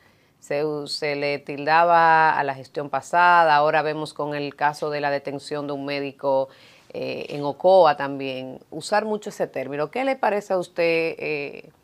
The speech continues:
esta situación y si entiende que, eh, se está relajando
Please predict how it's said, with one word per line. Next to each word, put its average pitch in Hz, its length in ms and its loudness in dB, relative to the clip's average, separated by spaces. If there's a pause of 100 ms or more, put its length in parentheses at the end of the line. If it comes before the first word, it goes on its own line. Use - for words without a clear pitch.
(1040)
esta 185 240 0
situación 185 720 -4
y 170 120 -8
si - 120 -10
entiende 165 560 -6
que, 175 460 -4
eh, 156 160 -8
se 156 160 -6
está 160 240 -2
relajando 185 640 0